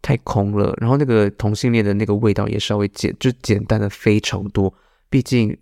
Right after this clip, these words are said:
品尊在我们马祖南竿是同性恋的一个标靶，是非常非常重要的标杆这样子，所以非常高兴品尊回来。虽然他刚才传讯跟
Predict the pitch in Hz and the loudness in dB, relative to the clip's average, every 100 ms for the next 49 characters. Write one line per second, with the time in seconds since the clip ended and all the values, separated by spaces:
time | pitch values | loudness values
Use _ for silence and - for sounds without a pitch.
0 | _ - 110 101 113 127 117 101 98 95 | _ -2 0 0 0 2 2 2 0 -2
1 | 101 98 - 98 95 95 98 98 95 113 | -2 -2 0 0 0 0 0 0 -2 0
2 | 104 - 101 98 113 104 98 95 98 - | 0 0 -6 -2 0 2 0 0 -2 2
3 | 104 101 117 - 101 - _ _ - - | 2 2 -2 -6 -6 -18 _ _ -12 -2
4 | 110 - - 123 - 101 - 107 104 120 | -2 -2 0 0 0 -4 0 -2 0 0
5 | 107 101 98 - 104 98 98 101 95 95 | 0 0 -2 0 0 0 0 -2 0 0
6 | 98 107 107 - 110 - _ _ _ - | -2 -2 -8 -8 -8 -10 _ _ _ 0
7 | 107 101 - - - 117 110 - 95 101 | 2 2 -2 -10 -4 -2 0 -2 -2 -4
8 | - - 107 113 - - 104 82 - - | -4 -2 0 -2 -4 -2 -2 -4 -6 -4
9 | 95 107 110 - 101 - _ _ _ - | 0 0 -2 -2 -2 -4 _ _ _ 0
10 | 190 180 180 170 165 117 107 - 104 123 | 2 2 2 2 2 2 2 0 0 2
11 | 113 117 | 0 0